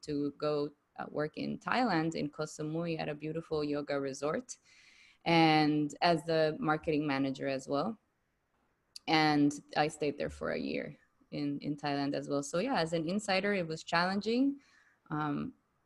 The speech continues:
and just being a part of a tribe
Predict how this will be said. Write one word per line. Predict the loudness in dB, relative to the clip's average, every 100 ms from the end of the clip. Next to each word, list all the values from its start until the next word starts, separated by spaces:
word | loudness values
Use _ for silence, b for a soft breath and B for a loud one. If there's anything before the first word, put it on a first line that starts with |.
| _ _ _ _ _ _ -2
and | 0
just | 0 -4 -6 -4
being | 0 4 6 6
a |
part | 2 2 2 2
of | 0
a | -2
tribe | -4 0 2 4 2 0 -2